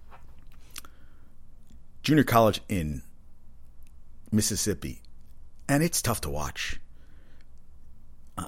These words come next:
I'm in the final episode. I don't want to give away too much plot, but some of these kids you could tell are really talented, but they're not, they're not into academics at all. And I'm thinking, you know, they're barely going to class. They're, as it is, they're playing football. They're great football players.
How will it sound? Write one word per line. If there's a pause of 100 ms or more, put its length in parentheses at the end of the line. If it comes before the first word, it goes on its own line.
I'm
in
the
final
episode. (880)
I
don't
want
to
give
away
too
much
plot,
but (160)
some
of
these
kids
you
could
tell
are
really
talented, (460)
but
they're
not, (120)
they're
not
into
academics
at
all. (640)
And
I'm
thinking, (440)
you
know,
they're
barely (200)
going
to
class.
They're, (260)
as
it
is,
they're
playing
football.
They're
great
football
players.